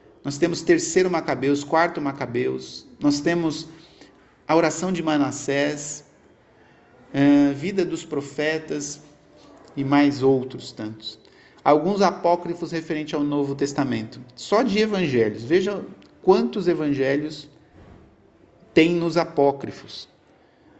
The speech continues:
Evangelho segundo os Hebreus, que foi classificado como um evangelho gnóstico, que é do fim do século primeiro. O proto-evangelho de Tiago,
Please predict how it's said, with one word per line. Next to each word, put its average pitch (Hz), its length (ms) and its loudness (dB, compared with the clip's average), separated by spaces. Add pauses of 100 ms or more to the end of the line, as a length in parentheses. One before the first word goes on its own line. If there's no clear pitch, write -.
(140)
Evangelho 165 480 2
segundo 156 340 -2
os 143 120 -2
Hebreus, 123 720 0 (600)
que 117 480 -2
foi 139 260 2
classificado 123 560 -2
como 120 480 -6 (580)
um 120 100 0
evangelho 120 560 2
gnóstico, 113 680 -4 (520)
que - 80 -2
é 117 40 2
do 117 100 -6
fim 131 160 -4
do 123 80 -6
século 123 340 -2
primeiro. 113 480 -4 (300)
O 143 100 -2
proto-evangelho 147 800 2
de 135 120 -8
Tiago, 120 600 -4